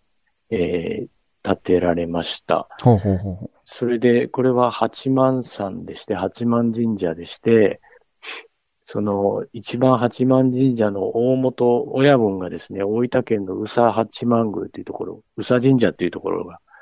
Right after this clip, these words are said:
Speaker 2: うんうん。
Speaker 1: ありまして、そこに、えーっと、奈良のお坊さんがお参りに行った時になんかこう、お告げを受けてですね、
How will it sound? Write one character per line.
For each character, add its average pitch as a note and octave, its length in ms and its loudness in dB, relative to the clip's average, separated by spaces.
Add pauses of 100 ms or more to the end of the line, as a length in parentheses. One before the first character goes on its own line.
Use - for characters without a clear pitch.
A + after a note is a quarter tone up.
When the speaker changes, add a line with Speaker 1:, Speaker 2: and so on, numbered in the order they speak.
(180)
Speaker 2:
う C3 40 2
ん A#2 40 6
う - 20 2 (240)
ん。 - 20 -
Speaker 1:
あ - 60 -8
り F2+ 80 -12
ま - 140 -4
し - 140 -4
て、 C#3 300 4 (1500)
そ - 200 -4
こ C3+ 520 6 (540)
に、 C3 220 0 (480)
え F#2 800 -6
ー - 20 -20
っ - 20 -20 (120)
と、 F#2 300 -12
奈 A#2+ 200 2
良 C#3 80 4
の G2+ 140 4
お G2 60 2
坊 A2+ 140 4
さ B2 140 2
ん A#2+ 80 2
が A#2 60 4
お G#2+ 60 4
参 A#2+ 160 4
り B2+ 60 2
に B2+ 60 2
行 - 20 -10
っ - 40 -12
た C3+ 100 0
時 C3+ 220 0
に D3+ 160 2
な G#2 100 2
ん F#2+ 60 -6
か F#2 120 -6
こ F2+ 200 -2
う、 - 20 -4
お F#2 60 -8
告 A2 200 -4
げ G#2+ 80 6
を G#2 60 2
受 G2+ 180 -4
け - 60 -12
て - 80 -12
で - 100 -18
す - 160 -18
ね、 F#2 220 -8